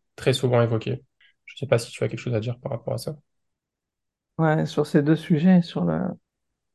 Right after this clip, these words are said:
Speaker 2: sur la question des, des contre-pouvoirs, euh, l'efficacité, c'est, ça peut être un enjeu, mais c'est pas forcément l'enjeu primaire, parce que le, le résultat ne nous appartient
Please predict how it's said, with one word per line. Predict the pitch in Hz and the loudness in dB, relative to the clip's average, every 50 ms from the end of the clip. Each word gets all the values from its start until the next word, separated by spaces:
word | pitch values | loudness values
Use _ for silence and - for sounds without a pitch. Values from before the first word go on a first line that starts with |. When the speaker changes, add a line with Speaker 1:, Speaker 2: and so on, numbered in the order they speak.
| _ _ _ _ _ _ | _ _ _ _ _ _
Speaker 2:
sur | - - 143 | -8 -2 0
la | 147 143 | 0 0
question | - - 151 - - - 170 | 2 0 -2 0 2 4 4
des, | 151 143 135 135 - - - | 4 4 4 2 2 0 -2
des | - - 135 | -4 -6 -2
contre-pouvoirs, | - 156 147 170 - 165 139 - - 147 131 139 156 156 147 - - - - _ _ _ _ _ _ _ _ _ _ _ _ _ _ _ _ _ _ _ _ _ - | 0 0 0 2 2 2 0 2 0 -2 2 2 2 2 0 -4 -10 -20 -20 _ _ _ _ _ _ _ _ _ _ _ _ _ _ _ _ _ _ _ _ _ 0
euh, | 170 160 147 135 131 131 139 143 139 - - - - _ _ _ _ - - | 2 4 4 4 2 2 0 -2 -4 -6 -6 -10 -12 _ _ _ _ -4 -2
l'efficacité, | 165 151 - 180 160 175 175 170 - 190 175 220 196 | 0 0 2 4 6 6 6 6 6 4 4 4 4
c'est, | 180 - 143 139 | 4 4 2 2
ça | - - 156 | 4 4 4
peut | 151 - - 185 | 4 6 8 6
être | 180 - 165 156 | 8 8 6 6
un | 147 147 | 6 6
enjeu, | 147 143 143 135 160 180 185 175 | 6 6 6 6 8 8 8 8
mais | 156 143 139 139 139 135 - - - - - - - - - - _ _ _ _ _ _ _ _ _ _ | 8 8 6 4 4 2 0 -2 -4 -6 -8 -8 -8 -8 -10 -14 _ _ _ _ _ _ _ _ _ _
c'est | - - 131 | -6 -2 2
pas | 135 185 180 | 4 4 4
forcément | - 170 - - 165 156 156 151 | 2 0 2 4 4 6 6 6
l'enjeu | 151 147 147 143 135 147 - | 6 6 6 6 4 4 2
primaire, | - - - 147 143 139 139 131 - | 0 2 2 4 4 4 4 2 0
parce | - 135 127 - | -2 -6 -6 -2
que | - - 139 135 - - - 156 | 0 2 4 4 2 0 -2 -4
le, | 143 123 | -4 -2
le | 123 135 139 | 0 0 2
résultat | 139 147 135 147 143 - 196 175 | 2 2 0 0 2 4 6 6
ne | 151 | 6
nous | 139 123 131 | 6 4 4
appartient | 127 120 143 - - - - 131 | 2 2 -2 -6 -6 -2 0 0